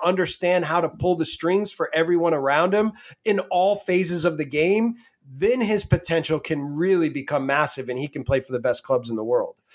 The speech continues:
So, yeah, we'll see. I think Bournemouth has at their best moments, and now that they're on a bit of a roll,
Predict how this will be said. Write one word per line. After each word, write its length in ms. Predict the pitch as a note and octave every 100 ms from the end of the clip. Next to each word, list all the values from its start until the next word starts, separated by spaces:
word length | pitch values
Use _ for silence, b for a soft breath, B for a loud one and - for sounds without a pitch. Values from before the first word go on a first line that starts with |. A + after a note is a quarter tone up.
| B B B
So, 560 | - G3 F#3 G3+ G3 -
yeah, 160 | D#4
we'll 160 | - D#3+
see. 380 | - C4+ G3 A#2+
I 80 | D3
think 340 | - G3+ G3 D3
Bournemouth 600 | G#3 A3 A3 A3 G#3 - b b -
has 440 | F3 F#3 F#3+ D#3+ -
at 180 | F3+ F3+
their 140 | F#3+
best 420 | D#3 F3+ F#3+ -
moments, 440 | F3+ E3+ E3 F3+ -
and 140 | D#3+
now 180 | E3 E3+
that 180 | E3+ E3+
they're 140 | F3+
on 100 | E3
a 40 | D#3
bit 180 | E3+
of 100 | E3
a 40 | D#3
roll, 540 | D#3 G3 F#3 D#3+ E3